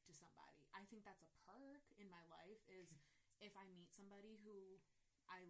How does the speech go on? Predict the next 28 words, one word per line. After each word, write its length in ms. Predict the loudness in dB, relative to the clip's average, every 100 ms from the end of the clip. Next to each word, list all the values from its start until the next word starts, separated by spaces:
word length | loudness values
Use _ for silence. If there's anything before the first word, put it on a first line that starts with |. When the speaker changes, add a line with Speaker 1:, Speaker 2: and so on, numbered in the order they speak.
| 0
Speaker 1:
love 320 | 0 0 0 0
and 80 |
they 80 | -2 -4
love 80 | -8 -8
me 80 | -6
back 320 | -2 0 0
and 80 | 0 -2
we 80 | 0
have 160 | -2
a 80 | -4 -4
good 160 | -4 -2
relationship 720 | -4 -4 -6 -6 -2 -2 0
and 80 | -2
we 160 | -2 0
decide 400 | 2 2 2 -8 -6
that 240 | -4 -6 -8 -18 -18 -10
we 160 | -6 -4
wanna 240 | -2 -4
take 160 | -4 -2
that 160 | -2
next 240 | -2 -4 -2
step 240 | 0 -2 -4
both, 240 | -2 -2 -2 -6 -14 -20 -20 -16 -8
like, 160 | -6 -6 -8
emotionally 800 | -6 -4 -4 -4 -4 -2 -2 -4 -6 -10
and 80 | -14 -16 -16 -12
legally, 560 | -8 -4 -2 -2 -2 -8 -18 -18 -20 -10
Speaker 2:
Yes. 160 | -8